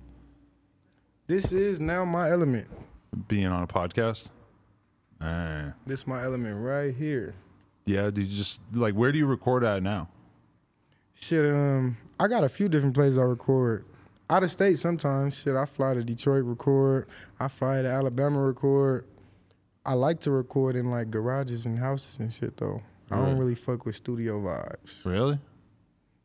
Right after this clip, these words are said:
Speaker 1: I like to get it how I've been getting it before I got here, really.
Speaker 2: Who the hell do you know in Detroit and Alabama that you gotta go there to record?
Speaker 1: You said, "Who do I know?"
Speaker 2: Yeah, like, what, what, what draws you? There's gotta be something besides just a recording studio that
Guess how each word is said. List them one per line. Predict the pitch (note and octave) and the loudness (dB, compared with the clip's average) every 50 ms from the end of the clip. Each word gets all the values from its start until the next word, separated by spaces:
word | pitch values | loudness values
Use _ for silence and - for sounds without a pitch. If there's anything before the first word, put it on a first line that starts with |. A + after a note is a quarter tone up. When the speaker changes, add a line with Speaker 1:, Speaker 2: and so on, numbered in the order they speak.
| _ _ _ _ _ - | _ _ _ _ _ -6
Speaker 1:
I | |
like | A#2 A#2+ A#2 A2+ - | -4 -4 -4 -6 -8
to | - G#2+ | -10 -10
get | G#2+ A2 A#2+ A2+ | -6 -6 -4 -4
it | A2+ G#2+ | -4 -4
how | A#2 A#2 A2+ A2 | -4 -4 -4 -4
I've | A2 G#2+ | -4 -4
been | A2+ A#2+ A#2+ B2 A#2 | -4 -4 -2 -2 -2
getting | A#2+ B2+ C3 C3 | -2 -2 -2 -2
it | A#2+ A2+ | -4 -4
before | A#2 A2 - - - A#2+ A#2+ A#2 A2+ | -6 -8 -8 -6 -4 -2 0 0 -2
I | G#2+ | -2
got | G#2+ A#2 A#2 A#2 A2+ | -2 0 0 0 0
here, | A2 A2 G#2+ G#2+ G#2+ | 0 0 0 0 0
really. | A2+ A#2 A2+ A2+ A2+ - - _ _ _ _ _ - | 0 0 -2 -2 -4 -6 -12 _ _ _ _ _ -2
Speaker 2:
Who | C#3+ D#3+ | 0 0
the | F3 D#3+ | 0 2
hell | A#2+ C3+ C#3 | 0 0 0
do | B2+ A#2 | 0 2
you | A2 A2 | 2 2
know | A2 A2+ A2+ | 2 2 2
in | G#2 F#2+ | 2 0
Detroit | F2 D#2 - - G#2+ A2+ G#2+ | 0 -2 -2 0 0 0 2
and | F#2+ | 2
Alabama | F#2 G2+ G2 F2+ E2+ F2 F2+ A2 G2+ F2 E2 | 0 0 0 0 0 0 0 0 0 0 -2
that | D#2+ | -2
you | E2 E2+ E2 | -2 -2 -2
gotta | F2 F2+ E2+ E2+ | -2 -4 -4 -2
go | F2 F#2 F#2 | -2 -2 -2
there | F2 F2+ F2+ | 0 -2 -2
to | E2+ | -4
record? | D#2 D2+ D2+ - G#2+ G2 E2 D2 - - - - - - _ _ _ _ _ _ _ _ _ _ _ _ _ _ _ _ _ _ _ _ _ _ _ _ _ _ - | -4 -6 -6 -4 -4 -4 -4 -6 -10 -16 -20 -20 -20 -20 _ _ _ _ _ _ _ _ _ _ _ _ _ _ _ _ _ _ _ _ _ _ _ _ _ _ -8
Speaker 1:
You | - C#3 | -6 -4
said, | - C#3 A#2 G#2 | -2 0 0 2
"Who | C3 C#3 | 2 2
do | C3 B2+ | 4 4
I | A#2 A2 | 2 2
know?" | G#2+ A2 A#2 B2+ C#3+ E3 E3 F#2+ | 2 2 2 2 2 2 2 0
Speaker 2:
Yeah, | F#2+ A2+ B2 G#2+ | 0 0 2 0
like, | F#2 F2 F2 | 0 0 0
what, | E2+ G2+ G#2+ G#2 F#2+ | 0 0 0 2 0
what, | G2 G2+ G#2 G2 - | 0 0 0 -2 -2
what | A2+ A2+ G#2+ G#2 F#2+ E2 F2 | 0 0 0 0 -2 -4 -8
draws | F2 F2 G2 F#2+ F#2+ A2+ A#2+ G#2+ | -4 -2 0 2 2 2 0 0
you? | G#2 G2+ | -2 0
There's | A2+ A2 G#2+ | 0 0 2
gotta | C#3 B2+ | 0 0
be | A#2+ | 0
something | G#2+ - - B2+ A#2+ G#2+ A2+ F#2+ | 0 0 2 0 2 2 0 -2
besides | F#2 - - A#2 G#2+ A2+ A2 F#2+ F2+ | -2 0 0 2 2 2 0 0 -2
just | F#2+ G#2 G2 - | -2 -4 -2 -2
a | G2+ | -2
recording | F#2+ F#2 F2+ - A2 G#2+ G#2+ G#2+ | -4 -4 -2 0 0 0 0 -2
studio | F#2 - - G2 F#2+ F#2+ F#2+ F#2+ F#2+ F#2+ F2+ | -4 -4 -4 -2 -2 -2 0 0 -2 -2 -2
that | F2 F#2+ F#2 | -2 -4 -4